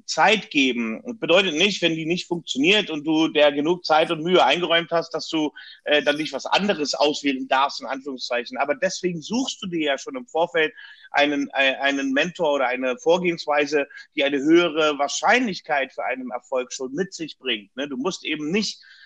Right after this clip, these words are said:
äh, die, die Fehler, die jetzt, äh, du und ich gemacht haben, Chris, müssen die Jungs, die wir coachen oder auch Mädels, nicht au-, genauso durchmachen in dieser Form. Natürlich müssen sie ihre eigenen, äh,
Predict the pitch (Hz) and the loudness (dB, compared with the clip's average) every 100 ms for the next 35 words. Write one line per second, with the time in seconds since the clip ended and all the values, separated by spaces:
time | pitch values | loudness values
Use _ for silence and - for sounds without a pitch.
0 | _ - 151 143 139 _ - 147 139 135 | _ -2 0 0 -2 _ 0 2 2 0
1 | 135 160 170 170 156 156 151 147 143 139 | -4 2 6 6 4 -2 -2 0 0 -2
2 | - 143 131 127 123 175 160 131 185 196 | -2 0 2 0 0 -2 0 -2 -2 0
3 | 185 - 165 160 - 185 175 165 170 170 | 0 2 2 2 -4 -6 -4 -8 -6 -6
4 | 151 _ - _ 160 170 180 - 160 139 | -8 _ -20 _ -2 -2 -2 -4 -2 -4
5 | 143 156 185 - 190 156 151 151 156 165 | 2 2 2 -2 -2 2 2 2 2 2
6 | 170 165 - 165 185 - 139 - 135 - | 2 0 -4 -2 -2 -6 -12 -2 -2 -2
7 | - 147 156 151 226 208 170 156 143 147 | -10 -6 0 4 4 2 -2 0 -2 0
8 | 139 - 131 143 131 123 - 117 107 - | -2 -2 -8 -8 -4 -4 -2 -2 -2 -6
9 | - _ - 269 277 285 262 220 170 160 | -20 _ 0 2 2 -2 -2 -2 0 2
10 | 208 285 311 233 196 180 156 165 151 | 4 2 0 0 0 -2 0 0 0